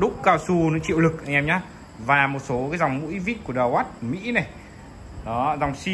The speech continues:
B, rồi là đèn pin siêu sáng này, dòng băng, băng keo điện Nhật này. Đấy, chỉ còn ít nữa thôi anh em ơi. Đó, và một số cái đồ dùng, à, như là của Trung nhá, hàng của nội địa Trung. Đó,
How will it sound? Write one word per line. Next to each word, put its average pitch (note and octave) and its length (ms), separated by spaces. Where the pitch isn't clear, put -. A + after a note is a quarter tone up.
B, - 20
rồi C3+ 240
là C3+ 160
đèn C3 260
pin F3 200
siêu E3+ 240
sáng D3+ 340
này, G3+ 80
dòng B2+ 200
băng, D3 260
băng D3 200
keo D#3+ 280
điện D#3 180
Nhật C#3 180
này. C3 100
Đấy, C3 220
chỉ C3 80
còn C3 220
ít G#3 120
nữa A3+ 140
thôi F3+ 200
anh E3+ 60
em D#3+ 120
ơi. E3 120
Đó, C#3 380
và D#3 220
một D#3+ 140
số D#3 340
cái G#3+ 80
đồ E3+ 180
dùng, D#3+ 280
à, D3 320
như E3+ 260
là C#3+ 800
của A2 320
Trung A3 260
nhá, G#3 140
hàng C3+ 280
của A#2 140
nội C3+ 140
địa C#3+ 160
Trung. G3+ 220
Đó, A#2+ 200